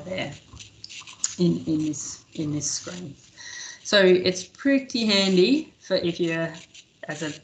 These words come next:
bit of a guide, for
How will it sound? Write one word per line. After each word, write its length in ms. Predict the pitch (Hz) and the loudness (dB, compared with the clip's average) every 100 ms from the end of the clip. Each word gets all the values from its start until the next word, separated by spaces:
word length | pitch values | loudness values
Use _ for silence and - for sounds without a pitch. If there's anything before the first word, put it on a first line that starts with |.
| - | -12
bit 100 | - | -2
of 80 | 214 | 2
a 40 | 175 | 4
guide, 540 | 175 165 170 277 - - _ _ - - _ _ - - _ _ _ | 6 8 8 4 0 -14 _ _ -20 -20 _ _ -20 -20 _ _ _
for 580 | - - 180 165 156 | -20 -4 0 2 2